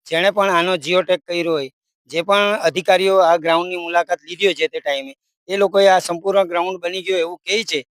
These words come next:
તો અત્યારે બન્યું નથી, અમને ખબર પડી છે, કેમ કે એની તપાસ નહીં આવી હતી. એક અરજદાર દ્વારા એની તપાસ માંગવામાં આવી કે કપુરા ગ્રામમાં ગ્રાઉન્ડ જે બન્યું છે એ સંપૂર્ણ નથી. ત્યારે અમને પણ લોકપાલ દ્વારા બોલાવવામાં આવ્યો કે તમારા ગામમાં ગ્રાઉન્ડ બની ગયું છે,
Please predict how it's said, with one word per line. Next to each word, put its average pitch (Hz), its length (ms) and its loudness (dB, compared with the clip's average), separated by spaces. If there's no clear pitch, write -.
તો - 60 -10
અત્યારે 202 340 4
બન્યું 233 340 2
નથી, 220 180 2
અમને 214 240 2
ખબર 202 240 4
પડી 175 220 -2
છે, 175 100 -8
કેમ 190 160 -10
કે 196 100 0
એની 208 180 2
તપાસ 208 400 0
નહીં 208 120 0
આવી 160 240 -2
હતી. - 180 -20
એક 196 220 -2
અરજદાર 190 420 4
દ્વારા 185 400 6
એની 185 180 -4
તપાસ 202 300 2
માંગવામાં 175 360 4
આવી 160 80 -2
કે 160 120 0
કપુરા 175 360 2
ગ્રામમાં 175 320 -2
ગ્રાઉન્ડ 156 340 -4
જે 180 80 0
બન્યું 170 300 -6
છે - 160 -12
એ 185 60 -10
સંપૂર્ણ 208 500 2
નથી. 202 320 0
ત્યારે 208 220 4
અમને 233 240 2
પણ 226 280 4
લોકપાલ 208 440 2
દ્વારા 208 220 6
બોલાવવામાં 190 460 4
આવ્યો 180 140 2
કે 175 120 -10
તમારા 175 300 -2
ગામમાં 175 320 -10
ગ્રાઉન્ડ 165 280 -4
બની 170 220 -6
ગયું 185 180 -6
છે, 185 160 -20